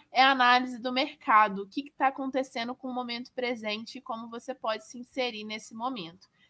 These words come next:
Então, assim, se você já tá inspirado agora, sai dessa live pensando em cada um desses três pontos.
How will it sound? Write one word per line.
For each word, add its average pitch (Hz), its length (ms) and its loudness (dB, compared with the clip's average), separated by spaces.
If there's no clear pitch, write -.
Então, 277 140 4
assim, 233 360 -6
se - 120 -18
você 247 280 -4
já 285 140 0
tá 262 180 2
inspirado 254 540 0
agora, 214 480 2
sai 240 380 0
dessa 269 280 -2
live 220 360 2
pensando 233 400 -12
em 233 100 -14
cada 269 380 0
um 254 80 -10
desses 247 280 -10
três 277 320 -6
pontos. 247 600 -10